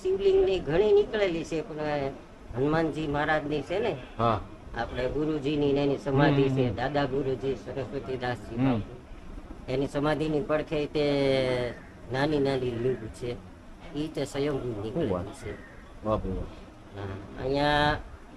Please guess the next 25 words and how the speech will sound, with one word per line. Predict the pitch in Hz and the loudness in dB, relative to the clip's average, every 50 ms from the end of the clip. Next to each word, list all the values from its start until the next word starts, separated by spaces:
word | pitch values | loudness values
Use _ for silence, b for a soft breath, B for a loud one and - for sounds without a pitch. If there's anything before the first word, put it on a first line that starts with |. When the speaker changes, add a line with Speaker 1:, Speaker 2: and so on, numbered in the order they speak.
| - - - | -20 -14 -8
Speaker 1:
અંદર | 127 127 139 147 151 151 | -4 -4 0 0 2 2
આવો | 147 147 151 147 147 | 4 2 2 0 -2
એટલે | 143 151 147 143 | -2 -2 -2 -2
ભૂતરા | 131 - 131 - - 156 170 151 | -2 -4 -6 -6 0 2 2 2
દાદા | 135 120 120 120 123 110 110 110 | 2 2 -2 -2 0 -2 -4 -4
છે, | - - 120 120 - 120 | -4 -8 -8 -8 -4 0
Speaker 2:
હા. | 123 | 4
Speaker 1:
કાળ | 156 170 165 | 4 4 4
ભૈરવ | 135 120 135 127 117 110 | 4 2 0 0 0 -4
દાદા, | 107 104 110 107 104 | -6 -6 -6 0 2
Speaker 2:
હા. | 110 110 95 85 - - - - - - - - - 110 123 | 4 4 2 0 -4 -12 -18 -18 -16 -16 -14 -14 -10 -2 0
Speaker 1:
ગણપતિ | 135 147 160 151 - 156 - - 135 123 | 2 2 2 0 -4 -6 -4 -2 -4 -4
દાદા | 107 104 107 110 107 104 104 104 | -4 -6 -8 -6 -8 -4 0 2
Speaker 2:
હા. | 110 104 92 - | 2 2 2 0
Speaker 1:
છે, | - - - - - - - - - - - - - - | -4 -10 -12 -14 -14 -12 -12 -12 -12 -14 -14 -16 -16 -14
પછી | - 110 - 127 127 127 127 | -14 -12 -4 -2 0 0 0
મહાદેવ | 120 131 135 139 151 139 135 135 127 117 | 2 0 0 0 0 0 0 0 0 -2
છે, | 113 120 113 107 | -2 -4 -6 -4
સાત | - 123 113 113 | -4 -4 -4 -2
Speaker 2:
હમ. | 123 127 | -2 -2
Speaker 1:
મહાદેવ. | 123 107 98 104 - - 101 104 101 98 - - - - - - - - - - - - - | -2 -2 -4 -6 -8 -8 -10 -10 -10 -10 -12 -16 -18 -18 -18 -18 -18 -18 -18 -18 -16 -14 -14
પછી | 113 - - 135 131 135 135 139 139 139 135 - - 117 | -14 -8 -2 0 2 4 4 4 4 4 2 -2 -6 -6
અમારા | 123 135 139 147 147 147 147 147 147 147 147 143 151 - - - - - - - - - - - - - - - - - - 214 220 - - - - 127 | -4 -2 0 2 4 6 6 6 6 6 4 4 2 0 -4 -14 -16 -16 -16 -16 -16 -16 -16 -16 -14 -12 -12 -12 -12 -12 -14 -14 -14 -14 -16 -14 -12 -10
ઉદાસી | 127 131 147 147 147 - - 156 156 156 151 147 147 147 147 143 147 - - - - - - - - - - - - - - - - - - - - - - - - - - - - - - - - - - - - - - - - - 120 | -2 2 2 2 2 2 -2 -2 0 2 2 2 4 2 2 0 0 -4 -10 -10 -8 -8 -8 -8 -10 -12 -16 -16 -16 -16 -18 -18 -16 -14 -14 -14 -14 -14 -14 -14 -14 -14 -16 -16 -16 -16 -14 -14 -14 -14 -14 -16 -18 -18 -16 -16 -12 -6 -2
ના | 123 127 131 131 131 131 131 131 127 123 123 | 0 0 2 2 2 2 2 2 2 2 0